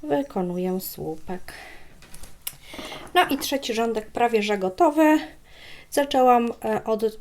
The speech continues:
do robienia dwóch pustych krateczek z prawej strony, potem cztery puste, a więc,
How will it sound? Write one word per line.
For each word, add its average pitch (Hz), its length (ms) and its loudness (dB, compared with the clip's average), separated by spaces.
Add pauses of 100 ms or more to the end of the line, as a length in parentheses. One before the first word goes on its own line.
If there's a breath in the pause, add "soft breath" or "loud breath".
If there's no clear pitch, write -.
(480)
do 220 440 2
robienia 208 480 2
dwóch 202 280 -2
pustych - 440 -6
krateczek 190 520 -4
z - 60 -12
prawej 240 400 2
strony, 175 380 -6
potem 277 440 0
cztery 208 360 0
puste, 180 640 -4 (580 loud breath)
a 208 120 4
więc, 190 400 0